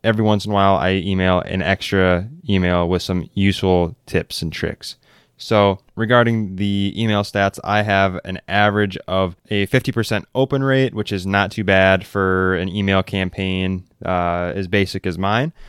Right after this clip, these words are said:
So I'm happy to see that. And jumping into some social media stats. So this has been really exciting to see this growth. So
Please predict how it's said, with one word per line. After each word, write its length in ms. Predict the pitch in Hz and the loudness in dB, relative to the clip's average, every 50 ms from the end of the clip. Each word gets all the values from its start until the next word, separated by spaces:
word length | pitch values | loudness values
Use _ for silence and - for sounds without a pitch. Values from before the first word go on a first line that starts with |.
| - - - | -18 -18 -18
So 120 | - - 117 | -6 -4 -4
I'm 80 | 107 | -4
happy 280 | 101 110 117 110 - 113 | 0 0 0 0 0 0
to 80 | 107 101 | -4 -4
see 200 | - - 110 104 | -4 -4 -4 -4
that. 460 | 90 87 101 101 113 143 160 - - _ _ _ _ _ _ _ _ _ | -2 2 2 2 2 2 0 -4 -10 _ _ _ _ _ _ _ _ _
And 760 | - 110 113 117 117 117 117 117 117 117 117 117 113 117 - - _ _ _ _ _ _ _ _ _ _ | -6 -4 -4 -2 -2 -2 -2 -2 -2 -2 -2 -2 -4 -6 -8 -10 _ _ _ _ _ _ _ _ _ _
jumping 340 | - 151 147 131 143 139 120 | -4 -2 -2 0 -2 -4 -4
into 400 | - 110 127 127 123 - 131 123 | -2 -2 -2 -2 -2 -2 -4 -4
some 200 | - - 110 104 | -4 -4 -6 -6
social 360 | - - - 110 110 - 107 | -2 2 4 4 4 4 0
media 300 | 101 98 98 98 98 98 | 0 2 2 2 2 0
stats. 460 | - - - 95 92 92 90 - - _ _ _ _ _ _ _ | -2 -2 -2 0 0 0 -2 -4 -14 _ _ _ _ _ _ _
So 340 | - - 107 98 95 95 | -2 2 4 4 4 4
this 140 | 90 117 127 | 4 2 2
has 100 | 131 135 | 2 0
been 180 | 117 117 110 107 | 0 2 2 2
really 240 | 104 104 104 101 98 | 2 2 4 4 2
exciting 380 | 95 - - 101 95 95 92 | 2 0 0 0 2 2 2
to 80 | 90 87 | 0 -2
see 220 | - - - 98 | -4 -4 -2 -2
this 180 | 92 90 - - | -2 -2 -4 -6
growth. 380 | - 90 87 87 87 87 - | -4 -2 0 0 -2 -4 -6
So 260 | - - - 95 90 | -10 -4 -2 -2 -2